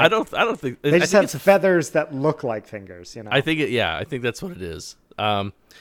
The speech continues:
Speaker 1: so, yeah, so Jenna sent this to me. It's a milkshake I P A, um, six point three percent alcohol, and, uh, <laughs> it says, "High fives over handshakes." That's pretty funny.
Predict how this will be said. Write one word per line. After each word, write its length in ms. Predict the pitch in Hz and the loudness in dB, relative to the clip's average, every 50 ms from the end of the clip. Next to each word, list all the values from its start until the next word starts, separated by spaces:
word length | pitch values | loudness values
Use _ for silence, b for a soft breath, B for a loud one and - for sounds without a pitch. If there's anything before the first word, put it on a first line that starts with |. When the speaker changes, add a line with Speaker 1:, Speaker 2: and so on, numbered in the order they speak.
| B B B B B | B B B B B
Speaker 1:
so, 400 | - - 151 147 147 143 139 131 - | -2 2 4 6 6 6 4 2 2
yeah, 260 | 170 220 - 120 92 - | 2 2 2 2 0 -2
so 280 | - - 147 147 143 120 | -6 -2 0 0 0 -2
Jenna 300 | 127 - 147 156 156 156 | -2 -4 -4 -4 -2 -2
sent 180 | - 165 147 | -4 -6 -6
this 140 | 156 151 - | -6 -10 -8
to 80 | - 151 | -8 -6
me. 100 | 147 147 | -6 -6
It's 140 | 143 - | -8 -8
a 20 | 131 | -6
milkshake 340 | 117 127 123 - 131 120 - | -8 -8 -6 -6 -8 -4 -2
I 120 | 123 123 | -2 -2
P 180 | - - 120 123 | -2 -4 -2 -2
A, 260 | 127 127 131 131 b b b b b - | 0 0 -2 -4 b b b b b -12
um, 320 | - 90 92 90 87 95 | -8 -6 -6 -6 -6 -8
six 260 | 92 - 151 139 - - | -8 -8 -10 -10 -10 -10
point 240 | - 151 135 - | -8 -8 -8 -8
three 160 | - - 127 127 | -10 -12 -12 -12
percent 320 | - - - - 117 107 | -10 -12 -8 -6 -4 -4
alcohol, 500 | 107 113 - - 113 113 117 113 110 - - | -4 -6 -6 -8 -6 -2 -2 -2 -2 -2 -4
and, 340 | - 107 104 104 101 101 98 | -6 -4 -4 -4 -4 -4 -4
uh, 340 | 104 98 95 95 95 95 92 - _ _ _ _ - | -4 -2 -2 -2 -4 -4 -6 -10 _ _ _ _ -14
<laughs> 380 | - - - _ _ _ _ | -14 -14 -14 _ _ _ _
it 100 | - - | -16 -14
says, 260 | - - 143 123 - - _ _ _ | -6 -4 -4 -4 -6 -12 _ _ _
"High 280 | _ - - 120 131 139 | _ -6 -2 -2 -2 -2
fives 520 | 135 - - 127 123 123 120 120 - - - | -2 -2 -2 -2 -2 -2 -4 -6 -12 -14 -8
over 300 | - 113 110 - 123 120 | -8 -8 -6 -6 -8 -8
handshakes." 760 | 113 - 107 101 101 98 - - 98 92 90 - - - - | -6 -6 -8 -8 -8 -10 -10 -10 -10 -10 -12 -14 -18 -18 -16
That's 180 | - 120 - | -18 -18 -20
pretty 200 | _ _ - - | _ _ -20 -20
funny. 300 | - - - - 92 95 | -20 -18 -16 -14 -14 -16